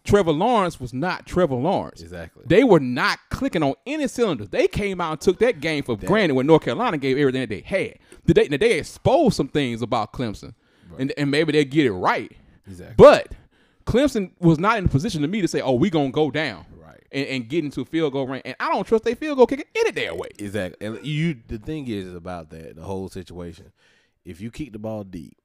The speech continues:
Speaker 2: you know, you make them go, what, seventy-five yards now.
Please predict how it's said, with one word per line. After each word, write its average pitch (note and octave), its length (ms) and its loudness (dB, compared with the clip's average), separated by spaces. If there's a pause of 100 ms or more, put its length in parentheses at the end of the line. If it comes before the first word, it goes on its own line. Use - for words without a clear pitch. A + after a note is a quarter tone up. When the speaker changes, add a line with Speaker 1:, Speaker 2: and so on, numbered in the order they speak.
(220)
Speaker 2:
you F#2+ 80 -18
know, E2+ 140 -14
you F#2 200 -12
make G2+ 260 -12
them F#2 260 -18 (260)
go, F2 260 -12
what, E2+ 260 -14
seventy-five F2+ 480 -14
yards D#2+ 300 -20
now. C#2 240 -20